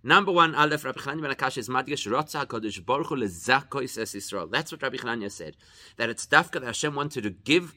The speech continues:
us merit. Und im Pasuk ist der Adgosh Hashem chafetz leman tzidkoi, whereas the Pasuk that he brings as a quote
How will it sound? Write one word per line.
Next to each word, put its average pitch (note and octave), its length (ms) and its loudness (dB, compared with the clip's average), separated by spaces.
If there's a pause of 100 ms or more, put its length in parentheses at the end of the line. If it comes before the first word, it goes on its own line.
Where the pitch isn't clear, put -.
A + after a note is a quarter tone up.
us E3+ 360 6 (160)
merit. G#2 680 -2 (720)
Und D3+ 100 4
im F3 80 0
Pasuk F3 340 2
ist D3+ 140 -10
der C#3 160 2
Adgosh D#3 260 2
Hashem D#3 340 0
chafetz D#3 360 0
leman D#3+ 460 4
tzidkoi, F#3 880 2
whereas C#3+ 360 2
the - 60 -6
Pasuk G3 420 -2
that D3+ 100 -4
he C#3 60 -8
brings D#3+ 300 -2
as B2 140 -8
a A#2+ 40 -14
quote D#3 520 0